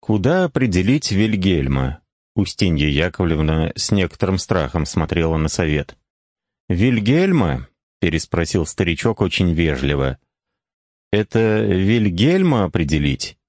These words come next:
и понюхал флакончик. «Да, Вильгельма», сказала с тоскою Устинья Яковлевна.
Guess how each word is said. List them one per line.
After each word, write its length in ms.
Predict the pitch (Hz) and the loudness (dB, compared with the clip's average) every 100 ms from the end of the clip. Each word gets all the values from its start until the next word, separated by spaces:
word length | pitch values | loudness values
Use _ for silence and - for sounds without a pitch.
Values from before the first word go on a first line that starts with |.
| _ _ | _ _
и 100 | 98 | -2
понюхал 560 | - 76 90 92 92 | 0 0 0 0 -2
флакончик. 800 | 76 82 76 - 73 67 - - _ _ _ _ _ _ - | -2 -2 -2 -2 -2 -2 -6 -8 _ _ _ _ _ _ -6
«Да, 440 | 85 87 92 76 | -2 0 0 0
Вильгельма», 880 | 67 90 120 110 101 71 64 67 78 _ _ _ | 0 0 0 0 0 2 0 -2 -6 _ _ _
сказала 540 | - - 78 78 110 143 | -14 -4 0 0 0 -2
с 80 | - | -2
тоскою 720 | 131 - - 117 113 107 - | -4 -2 0 2 2 0 -2
Устинья 560 | 82 - - 80 78 78 | -4 -4 -2 0 2 0
Яковлевна. 840 | 69 71 - 76 71 69 73 | 0 -2 -2 -2 -2 0 -2